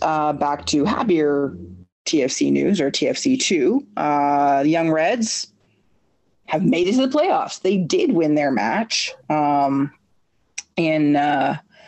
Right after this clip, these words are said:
spectacular fashion, uh, last weekend. Two one victory over Orlando. At least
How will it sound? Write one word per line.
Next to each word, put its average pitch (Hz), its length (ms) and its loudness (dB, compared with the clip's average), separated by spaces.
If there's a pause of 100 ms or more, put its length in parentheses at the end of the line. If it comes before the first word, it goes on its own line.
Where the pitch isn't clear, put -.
(140)
spectacular 170 680 -2
fashion, 143 680 -2 (160)
uh, - 680 -2 (240)
last - 300 -4
weekend. - 480 0 (1200)
Two - 240 0
one 151 200 2
victory 151 600 0
over 147 260 2
Orlando. 143 420 2
At 170 60 2
least 151 220 0